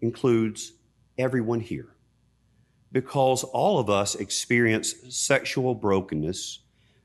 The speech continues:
due to the primordial rebellion of humanity against God. It's just how we're gonna experience it is the only difference. All of us experience this.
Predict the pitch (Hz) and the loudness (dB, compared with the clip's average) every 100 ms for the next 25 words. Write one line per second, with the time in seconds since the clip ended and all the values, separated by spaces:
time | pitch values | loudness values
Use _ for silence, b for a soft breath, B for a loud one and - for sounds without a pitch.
0 | 87 113 131 143 135 107 - 104 95 92 | -4 4 6 4 2 -2 0 2 4 4
1 | 113 131 127 123 123 98 90 92 85 - | 4 4 2 2 0 2 2 2 -2 -4
2 | 82 82 85 92 95 90 - - 78 - | -4 -2 -2 -2 -4 -6 -8 -8 -8 -6
3 | - 92 73 67 92 - 104 - 165 196 | -6 -4 -4 -6 -10 -8 -8 -8 -2 0
4 | 139 92 80 76 71 - 82 78 78 - | 2 0 -2 -6 -8 -10 -6 -4 -4 -8
5 | - b b 80 80 80 78 85 - 78 | -14 b b -8 -4 -6 -4 -6 -6 -6
6 | 78 73 73 - - _ - - - _ | -8 -8 -12 -14 -20 _ -18 -18 -20 _
7 | _ _ _ _ _ _ _ - 104 92 | _ _ _ _ _ _ _ -2 0 0
8 | 76 71 - - - 76 65 - - - | -2 -6 -10 -12 -12 -12 -14 -16 -20 -20
9 | _ - - | _ -20 -20